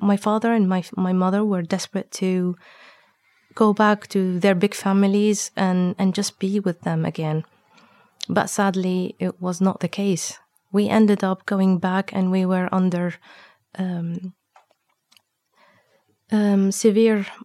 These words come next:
uh, monitorship by, by Saddam regime. So we were, again, trapped in the country. We couldn't leave.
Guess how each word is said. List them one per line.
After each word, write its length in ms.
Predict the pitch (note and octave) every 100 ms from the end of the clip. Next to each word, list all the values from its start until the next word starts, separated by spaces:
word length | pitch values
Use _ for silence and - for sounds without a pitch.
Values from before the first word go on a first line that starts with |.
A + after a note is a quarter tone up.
| _ _ -
uh, 80 |
monitorship 760 | F#3 F#3+ G3+ G3 F3 E3 - F3+
by, 520 | - F3+ F3 F3 F3 F3
by 120 | F#3
Saddam 500 | F3 - - F3+ F3
regime. 500 | F3 E3 F3+ E3+ E3+ - _ _ _ _ _
So 680 | - G3+ F#3 F3+ F3+ E3+ - _ _ -
we 240 | - G3+
were, 320 | G3+ F#3+ F3+ E3+
again, 480 | - F3 F#3 F3 E3+ -
trapped 340 | - F#3+ F#3+ -
in 120 | G3
the 80 | F#3+
country. 560 | - F#3 - G3 F#3+ -
We 100 | F#3+
couldn't 400 | - F3 F3+ F3
leave. 460 | F#3 F#3+ A3 -